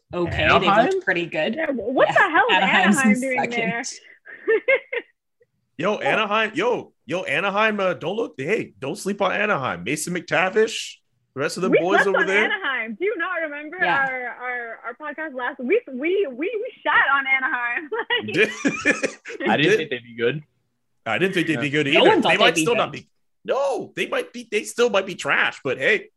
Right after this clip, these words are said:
Speaker 4: they're off to a winning start at least.
Speaker 2: Mm.
Speaker 1: I mean, they're, they're not, they're not bad in the Pacific, which really <laughs> says nothing at
Speaker 2: That's,
Speaker 1: all.
Speaker 2: that's true. That's also
Speaker 4: That's
Speaker 2: true.
Speaker 4: very true. Look, they're not bad. They could be the Montreal Canadiens, who,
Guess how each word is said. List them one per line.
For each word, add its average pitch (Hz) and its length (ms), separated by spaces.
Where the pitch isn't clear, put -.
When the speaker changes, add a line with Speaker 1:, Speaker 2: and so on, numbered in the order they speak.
Speaker 4:
they're 120 140
off 151 160
to 165 120
a 147 40
winning 135 200
start 160 300
at - 120
least. - 340
Speaker 2:
Mm. 196 200
Speaker 1:
I 214 40
mean, 202 220
they're, 175 300
they're 180 180
not, 170 380
they're 190 120
not 175 280
bad 170 200
in 160 120
the 160 60
Pacific, - 560
which - 380
really 151 300
<laughs> - 0
says 160 280
nothing 165 360
at 123 80
Speaker 2:
That's, 107 220
Speaker 1:
all. 85 40
Speaker 2:
that's 104 300
true. 82 300
That's 90 240
also 87 180
Speaker 4:
That's 95 140
Speaker 2:
true. 95 120
Speaker 4:
very 90 220
true. 80 400
Look, 113 200
they're 123 100
not 143 240
bad. 104 320
They 110 80
could 110 160
be 127 100
the 113 80
Montreal 123 400
Canadiens, 101 580
who, 85 340